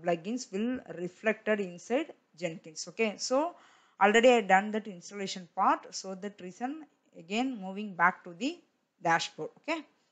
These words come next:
now we have to click on this Jenkins project because this is the project only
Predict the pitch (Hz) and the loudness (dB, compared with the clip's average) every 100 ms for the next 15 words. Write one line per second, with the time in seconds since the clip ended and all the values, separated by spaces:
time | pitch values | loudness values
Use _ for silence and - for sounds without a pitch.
0 | _ _ _ _ _ _ _ _ _ _ | _ _ _ _ _ _ _ _ _ _
1 | 214 277 262 220 196 233 208 190 - 214 | 2 4 6 4 4 0 -4 -4 -2 -4
2 | 247 190 180 165 170 175 170 208 - _ | -4 -6 -10 -10 -8 -8 -8 -14 -16 _
3 | 165 165 165 160 165 - 262 240 180 185 | -10 -8 -10 -14 -16 -2 -2 -2 -10 -8
4 | 214 208 202 175 175 190 185 170 180 311 | -4 -4 -2 -4 -4 -8 -12 -16 -8 -8